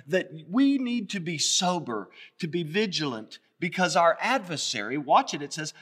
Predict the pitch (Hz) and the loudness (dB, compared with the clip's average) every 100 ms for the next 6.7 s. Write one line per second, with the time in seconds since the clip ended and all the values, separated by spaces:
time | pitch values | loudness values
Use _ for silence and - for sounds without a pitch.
0 | _ 135 143 147 139 180 233 226 247 - | _ -4 2 2 4 2 2 0 -6 -4
1 | 226 220 156 147 113 165 202 170 113 110 | -4 -6 -6 -6 -2 4 4 4 -4 -8
2 | 143 - _ - 151 151 156 139 214 254 | -10 -12 _ -4 -2 -2 -4 2 2 2
3 | 233 185 175 202 196 143 156 143 160 226 | -4 -6 -8 -6 -6 -4 -4 -6 2 2
4 | 240 - - 214 165 151 123 139 - - | 2 -4 -4 -4 2 4 4 0 -2 0
5 | 277 285 247 190 175 180 196 185 180 170 | 0 -2 -4 -6 -6 -8 -8 -6 -2 0
6 | 160 151 143 135 92 73 | 0 2 2 4 2 -4